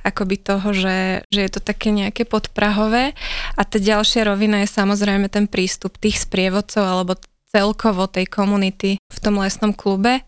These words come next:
ako prístupujú k sebe, k sebe individuálne, aj k iným teda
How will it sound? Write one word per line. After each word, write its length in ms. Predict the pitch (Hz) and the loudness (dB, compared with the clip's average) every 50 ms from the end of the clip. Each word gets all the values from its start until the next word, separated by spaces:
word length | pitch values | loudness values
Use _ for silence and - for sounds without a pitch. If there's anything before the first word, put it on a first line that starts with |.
| - - | -4 -4
ako 240 | 214 214 - 226 208 | -2 -2 -2 -4 -2
prístupujú 880 | - 220 202 190 180 - - - - 208 - 196 190 185 175 175 - | 0 0 0 0 0 -2 -4 -6 -6 -4 -2 0 0 0 -2 -4 -6
k 60 | - - | -6 -4
sebe, 400 | - - - 214 208 196 226 269 320 392 | 0 2 2 2 4 4 2 2 0 -2
k 140 | - - | -2 -6
sebe 260 | - - 214 190 196 190 | -2 0 0 2 2 2
individuálne, 800 | 208 220 220 220 240 214 240 240 233 233 233 240 240 240 240 - | 2 2 2 2 2 2 2 2 2 2 2 0 0 -2 -4 -6
aj 240 | - 190 185 - | -8 -8 -8 -8
k 80 | - - | -4 -2
iným 240 | 196 190 190 190 190 | 0 2 2 2 0
teda 400 | - - 185 175 185 185 196 | 0 -2 -2 -2 -2 -2 -2